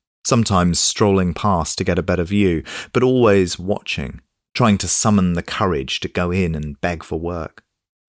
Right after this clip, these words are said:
The place seemed to be a glassworks. Jim saw children with handcarts deliver old bottles and dug up scraps of fibre, which were then washed, checked,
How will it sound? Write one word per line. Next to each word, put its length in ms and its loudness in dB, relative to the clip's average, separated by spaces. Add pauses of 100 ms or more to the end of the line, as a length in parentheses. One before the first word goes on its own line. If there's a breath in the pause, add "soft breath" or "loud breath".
(640 loud breath)
The 60 0
place 520 0
seemed 320 0
to 160 -6
be 120 2
a 80 2
glassworks. 1000 -2 (640)
Jim 280 6
saw 240 2
children 520 0
with 100 -2
handcarts 800 -2 (200 loud breath)
deliver 380 4
old 440 2
bottles 480 -4
and 140 -6
dug 180 -2
up 220 -4
scraps 600 -4
of 100 -4
fibre, 560 -2 (200 loud breath)
which 200 0
were 60 2
then 220 0
washed, 500 -4 (300)
checked, 500 -6